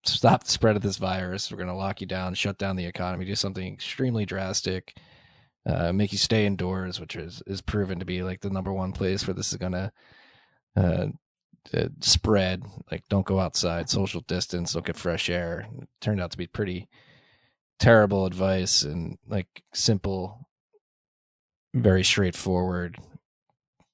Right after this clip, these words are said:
advice that I think pretty much everybody can agree on just was not given out. Like, hey, maybe exercise a little bit more, take your vitamin D pills, eat,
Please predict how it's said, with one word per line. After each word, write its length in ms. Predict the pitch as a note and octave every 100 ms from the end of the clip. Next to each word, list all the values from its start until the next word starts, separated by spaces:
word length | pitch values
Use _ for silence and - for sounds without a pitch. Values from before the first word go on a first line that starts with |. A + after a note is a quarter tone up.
| _ _ _
advice 560 | A2+ G2+ F#2+ F#2 F2+ -
that 200 | F#2 E2 - -
I 160 | E2 -
think 180 | G2 F2+ _ -
pretty 160 | G#2
much 160 | F#2+ -
everybody 300 | F#2+ G2 E2+
can 180 | G2 F#2+
agree 300 | F#2 F#2 F2
on 340 | D#2 F2 F#2+ -
just 220 | - -
was 160 | G2+
not 240 | G2 F2 E2+
given 240 | F#2+ E2+
out. 180 | F2 -
Like, 120 | -
hey, 320 | - G2+ F#2+ -
maybe 200 | A2+ G#2
exercise 480 | G2 - - F#2 G#2
a 40 |
little 140 | G2
bit 120 | G2 G#2
more, 240 | G2+ G2+
take 240 | - G2
your 80 | G#2+
vitamin 320 | F#2+ F#2 E2+
D 180 | F2+ F2
pills, 360 | - F#2+ F#2+ -
eat, 220 | F#2 F2+